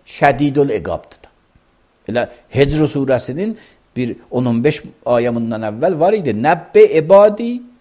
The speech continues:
inni ənəl ğafurur rəhim və innə əzabi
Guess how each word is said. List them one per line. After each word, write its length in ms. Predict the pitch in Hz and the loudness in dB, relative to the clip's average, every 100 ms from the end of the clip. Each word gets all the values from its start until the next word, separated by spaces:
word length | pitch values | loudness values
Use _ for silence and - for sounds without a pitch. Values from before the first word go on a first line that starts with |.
| _ _ _ _ _ | _ _ _ _ _
inni 380 | 131 135 143 180 | -4 -2 -2 -4
ənəl 320 | 131 135 165 147 | -4 0 2 2
ğafurur 520 | 135 120 190 226 220 214 | 2 2 4 6 6 4
rəhim 440 | 196 214 247 240 - 151 | 2 2 -2 -4 -4 -2
və 100 | 156 - 208 | -2 -2 -4
innə 320 | 185 170 151 151 | -4 -2 0 2
əzabi 480 | 151 202 214 233 | 6 6 6 2